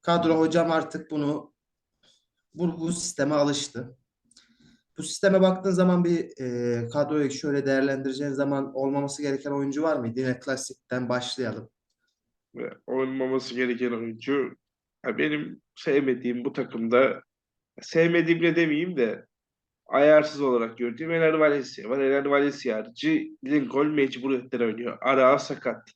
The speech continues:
Speaker 2: Mert Hakan sakat. İsmail Yüksek çocuk sürekli oynuyordu, yoruldu. En azından bugün son yirmi dakika girdi oyuna.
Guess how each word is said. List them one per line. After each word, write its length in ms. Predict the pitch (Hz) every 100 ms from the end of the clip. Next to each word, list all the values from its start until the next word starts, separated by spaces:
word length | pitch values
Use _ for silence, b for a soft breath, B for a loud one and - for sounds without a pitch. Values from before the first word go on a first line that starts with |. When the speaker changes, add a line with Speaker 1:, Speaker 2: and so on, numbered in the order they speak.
| _ _ _ _ -
Speaker 2:
Mert 280 | 127 135
Hakan 320 | 147 131 - 135
sakat. 540 | - 117 117 135 - _
İsmail 420 | 127 - - 139 135
Yüksek 500 | 135 - 151 - _ _ _ -
çocuk 340 | - 131 139
sürekli 480 | - 151 151 151 139
oynuyordu, 540 | 127 131 127 139 123
yoruldu. 560 | 127 131 131 139 - 139
En 100 | 127
azından 400 | 135 123 135 123 - _ _ -
bugün 200 | 123 135
son 220 | - 131
yirmi 320 | 127 127 127
dakika 260 | 127 127 120
girdi 360 | 113 117 113
oyuna. 440 | 113 110 113 135